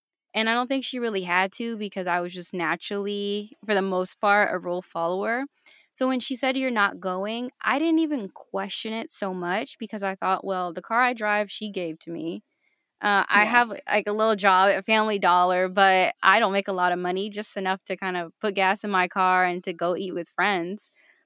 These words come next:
Speaker 1: I don't have any money saved up. How am I gonna be able to go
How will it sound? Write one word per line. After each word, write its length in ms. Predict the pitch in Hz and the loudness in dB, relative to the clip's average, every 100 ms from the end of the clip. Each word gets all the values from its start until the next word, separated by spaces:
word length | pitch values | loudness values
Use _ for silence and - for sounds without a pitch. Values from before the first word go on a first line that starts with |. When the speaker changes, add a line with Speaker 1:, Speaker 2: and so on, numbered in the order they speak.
| - | 0
Speaker 1:
I 100 | 180 | 2
don't 140 | 226 | 2
have 200 | 208 190 | 0 0
any 140 | 190 | -2
money 260 | 190 180 180 | -4 -4 -4
saved 340 | - 185 170 | -4 -6 -4
up. 260 | 175 175 185 | -4 -4 -4
How 200 | - 269 | -4 0
am 100 | 294 | 2
I 80 | 277 | 2
gonna 200 | 233 214 | -2 -6
be 160 | 196 202 | -6 -4
able 180 | 196 190 | -4 -6
to 120 | 202 | -12
go 600 | 180 196 190 180 180 185 | -4 0 2 2 -2 -4